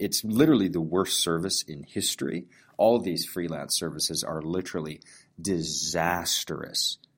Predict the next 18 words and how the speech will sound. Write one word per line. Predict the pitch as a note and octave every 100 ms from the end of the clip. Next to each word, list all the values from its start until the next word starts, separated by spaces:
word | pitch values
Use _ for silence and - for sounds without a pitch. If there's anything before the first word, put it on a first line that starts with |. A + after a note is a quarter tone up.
| _ _ -
if | G#2 - - - _ _
you | F2+ F#2 E2+ D#2 - _ _ _ _
just | F2 F2+ - _ -
wing | E2+ F#2+ G2
it | F2
and | - D#2+
say, | E2+
"Here's | D#2+ G#2 G2
kinda | - G#2 F2
what | D#2+ D2+
I | C#2+
want." | E2 C#2 -
You're | F2
gonna | G2 G2
get | D#2 D#2+ -
Mickey | F#2 F2+ - F2+
Mouse, | E2 D#2+ D#2+ -
like, | D#2+ D2